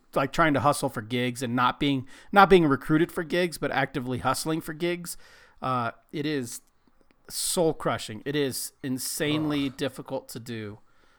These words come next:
Speaker 1: Um, so, I mean, that's, that's just the honest fact. And it, I, this wouldn't be my answer if I had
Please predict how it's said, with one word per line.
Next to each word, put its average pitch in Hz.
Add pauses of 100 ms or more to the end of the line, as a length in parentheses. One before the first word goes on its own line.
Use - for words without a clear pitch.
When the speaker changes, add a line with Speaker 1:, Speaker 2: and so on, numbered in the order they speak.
(200)
Speaker 1:
Um, 120 (420)
so, 160
I 151
mean, 143
that's, 151
that's -
just -
the 135
honest 127
fact. 131
And 151
it, 139 (280)
I, 165
this 185
wouldn't 185
be 175
my 160
answer 165
if 156
I 143
had 143